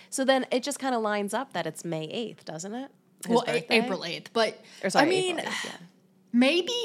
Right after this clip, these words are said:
Speaker 2: And the other thing is I've seen people say that it was actually Joe's team that leaked the breakup.
Speaker 1: Yeah, I've heard that too.
Speaker 2: So, uh, it's actu-, it's hard to say for sure because, but if they had, like, planned this breakup, it would have had to been, be, like,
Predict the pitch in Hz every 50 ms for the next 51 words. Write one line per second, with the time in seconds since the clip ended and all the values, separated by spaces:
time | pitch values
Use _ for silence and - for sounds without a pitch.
0 | - - 269 285 294 285 302 320 - - 453 440 - 311 285 262 233 233 226 226
1 | - 302 285 262 262 240 240 220 214 - 220 202 190 185 - 196 202 196 196 190
2 | 190 180 180 - 214 185 160 160 175 175 175 175 170 - - 185 175 170 165 -
3 | 170 165 160 - 165 160 165 214 214 - - - - - - - 180 175 175 170
4 | 165 165 165 - 175 165 165 165 170 170 165 - - - 180 170 170 165 165 156
5 | 143 170 175 - - - 262 - - - - - - 233 277 359 381 370 370 330
6 | 349 - - - 330 294 359 - - 302 349 427 440 330 320 311 - - 269 262
7 | 262 269 226 208 - - - 320 302 202 160 - - - - - 247 240 233 233
8 | 226 220 214 208 214 208 202 - - 202 190 294 339 330 262 - - 226 226 233
9 | - 262 302 320 311 247 247 233 226 202 214 - - - - - 196 196 202 208
10 | 208 202 196 190 185 175 - 185 185 180 180 - 190 190 180 180 165 165 - 208
11 | 214 214 208 185 185 202 202 190 190 170 175 180 185 185 180 175 170 165 - -
12 | - 165 190 185 190 190 180 165 165 151 151 151 151 - -